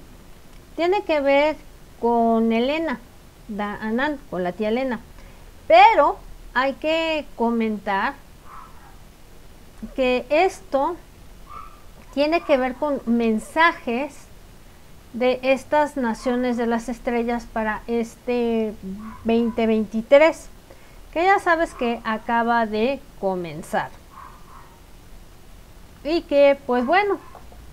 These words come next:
eh, Elena, como ustedes saben, ha comentado sobre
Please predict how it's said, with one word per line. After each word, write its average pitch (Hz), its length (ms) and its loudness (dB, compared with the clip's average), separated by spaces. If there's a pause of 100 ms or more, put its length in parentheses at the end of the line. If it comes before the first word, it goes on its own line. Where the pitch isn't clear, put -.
(340)
eh, 247 380 -2
Elena, 311 580 0
como 220 200 -4
ustedes 269 420 -2
saben, 262 520 -2 (1120)
ha 233 220 0
comentado 247 720 0
sobre 240 640 -2